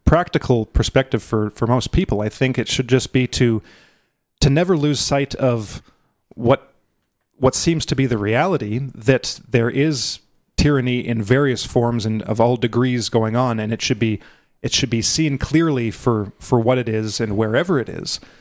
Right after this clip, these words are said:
But at the same time, to, um, well, to, well,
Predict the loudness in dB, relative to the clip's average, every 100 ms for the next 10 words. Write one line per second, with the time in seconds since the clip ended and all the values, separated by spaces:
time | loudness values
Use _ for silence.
0 | _ _ _ _ _ _ _ _ _ 4
1 | 4 0 0 0 2 2 2 2 -2 -4
2 | 0 2 2 0 -2 -2 -2 -2 -6 -10
3 | _ _ _ _ _ _ -20 -20 -20 _
4 | _ _ _ 2 4 4 2 0 -6 -14
5 | _ _ -6 -6